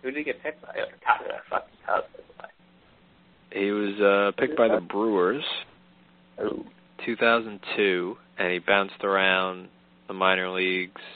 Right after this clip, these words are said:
Speaker 2: till about two thousand seven, and then he called it quits.
Speaker 1: Yeah, I don't blame him. But I wanna know, is
Speaker 2: So
Speaker 1: there
Speaker 2: Mike
Speaker 1: a, is
Speaker 2: Tom-
Speaker 1: there a tattoo stat on all of these, uh, all these Bachelor cards?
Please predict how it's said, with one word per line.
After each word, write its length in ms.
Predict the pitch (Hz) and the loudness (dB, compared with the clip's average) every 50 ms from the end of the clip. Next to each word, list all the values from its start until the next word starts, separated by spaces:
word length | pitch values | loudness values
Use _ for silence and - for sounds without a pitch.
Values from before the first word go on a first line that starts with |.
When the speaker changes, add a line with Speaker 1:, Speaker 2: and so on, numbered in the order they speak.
| - - _ _ - - | -20 -20 _ _ -10 -4
Speaker 2:
till 180 | - 98 95 90 | -2 0 0 2
about 220 | 90 90 85 - - - | 2 2 2 2 -2 -6
two 100 | - 101 | -6 -2
thousand 420 | - 101 95 92 95 95 98 90 - - - - | 2 2 4 4 2 0 -4 -14 -12 -12 -6 2
seven, 320 | - 98 95 87 82 80 - _ _ - - | 4 4 4 4 0 -12 -14 _ _ -20 -16
and 80 | - 95 | -10 -8
then 100 | 92 90 | -6 -6
he 80 | 90 87 | -6 -6
called 260 | - - 92 90 87 | -2 0 0 0 0
it 80 | 85 82 | -4 -8
quits. 300 | - - 92 85 - - - - - - _ _ _ _ _ _ _ _ _ - _ _ _ _ _ _ _ _ _ _ _ _ _ _ _ - | -2 0 0 0 -2 -6 -14 -20 -20 -20 _ _ _ _ _ _ _ _ _ -20 _ _ _ _ _ _ _ _ _ _ _ _ _ _ _ -4
Speaker 1:
Yeah, 160 | 117 117 - - - - - - _ _ - 170 | -4 -4 -4 -4 -8 -20 -20 -20 _ _ -8 -2
I 40 | 156 | -2
don't 100 | 127 - | 0 2
blame 160 | - 87 - | 4 2 2
him. 160 | - 113 247 - - - - - - _ _ _ _ _ _ _ _ _ _ _ - | 2 -2 -6 -8 -12 -20 -20 -20 -20 _ _ _ _ _ _ _ _ _ _ _ 4
But 120 | 127 127 | 6 8
I 80 | 147 175 | 8 8
wanna 180 | 180 160 117 | 6 4 0
know, 160 | 104 101 104 - | 0 -2 0 0
is 60 | - | 0
Speaker 2:
So 60 | 95 | 2
Speaker 1:
there 120 | 139 170 208 | 4 6 6
Speaker 2:
Mike 140 | 170 - 117 | 6 6 4
Speaker 1:
a, 60 | - | 2
is 60 | - | 2
Speaker 2:
Tom- 140 | - 113 110 110 | 2 2 2 4
Speaker 1:
there 200 | - 170 139 123 | 4 4 4 4
a 40 | - - - _ | 0 -6 -12 _
tattoo 580 | - 131 127 127 - - 147 147 151 160 170 165 156 - - | 4 4 4 4 2 0 2 2 2 2 0 -4 -8 -12 -16
stat 340 | - - 135 139 160 165 - - | -8 -2 2 4 4 4 4 2
on 140 | 123 117 113 | 2 2 4
all 260 | - 120 127 131 127 | 6 6 6 6 2
of 80 | 123 | -2
these, 320 | 123 123 120 110 110 110 117 | -4 -4 -4 -4 -6 -4 2
uh, 380 | 117 110 107 104 104 104 107 - _ _ _ _ _ _ _ _ - | 4 4 6 4 4 0 -4 -6 _ _ _ _ _ _ _ _ 0
all 160 | 127 131 131 | 2 4 4
these 140 | 127 113 - - | 2 2 -2 -2
Bachelor 380 | 107 107 120 - - - 170 | -2 -2 -2 -4 -6 -8 -8
cards? 380 | 170 - 185 185 190 208 196 | -8 -4 -4 -4 -4 -4 -6